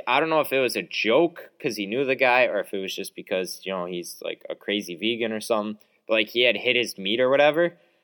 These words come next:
And so the radio host was like, "Oh, what would you do if a vegan came over to your house?" And, like, these are a bunch of people, like, probably middle-aged men. They're like, "Oh, if vegan came over,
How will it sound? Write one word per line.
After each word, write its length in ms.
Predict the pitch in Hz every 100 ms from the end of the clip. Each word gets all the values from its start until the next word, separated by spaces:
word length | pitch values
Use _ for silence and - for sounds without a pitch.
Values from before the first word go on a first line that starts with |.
| _ -
And 180 | 156 147
so 540 | - 160 143 143 - _ _ _ _ _ _ _ _ _
the 180 | 107
radio 440 | 127 131 135 139 131
host 460 | 135 127 120 -
was 200 | - 107
like, 260 | 113 104 101 _ _ -
"Oh, 260 | 202 208
what 200 | 190 180
would 240 | 196 170 180
you 80 |
do 240 | 180 165 160
if 160 | 143
a 80 | 127
vegan 480 | 131 160 208 170 143
came 300 | - 131 123
over 240 | 117 101
to 60 | 98
your 160 | 95 95
house?" 360 | 101 92 -
And, 80 | 95
like, 160 | 95 85
these 180 | 104
are 60 | 104
a 40 |
bunch 320 | 107 113 107 -
of 40 |
people, 560 | - 107 - 104 104 95
like, 140 | - _ _ _ _ _
probably 380 | - 107 110 101
middle-aged 640 | 98 110 107 104 104 -
men. 340 | 92 98 98 92 _ _ _
They're 140 | - 104
like, 180 | 107 107
"Oh, 200 | 156 170
if 140 | 147 -
vegan 360 | 123 165 147
came 260 | 131 139 127
over, 300 | 123 127